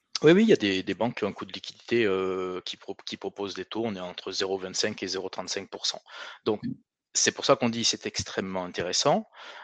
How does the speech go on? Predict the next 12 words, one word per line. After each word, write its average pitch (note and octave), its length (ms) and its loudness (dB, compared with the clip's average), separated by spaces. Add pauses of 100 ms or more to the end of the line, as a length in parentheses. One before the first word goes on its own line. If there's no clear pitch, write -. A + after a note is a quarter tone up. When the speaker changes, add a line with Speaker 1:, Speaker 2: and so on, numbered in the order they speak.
(160)
Speaker 1:
Euh, F#2+ 420 6
le, G2+ 320 -2
le C3 220 2
taux C3 500 6
n'est G#2+ 200 2
pas, A2+ 440 8
euh, F#2+ 600 2
il A2 100 -2
est, A2 140 0
il A2 120 0
est G#2+ 40 8
attractif, - 880 0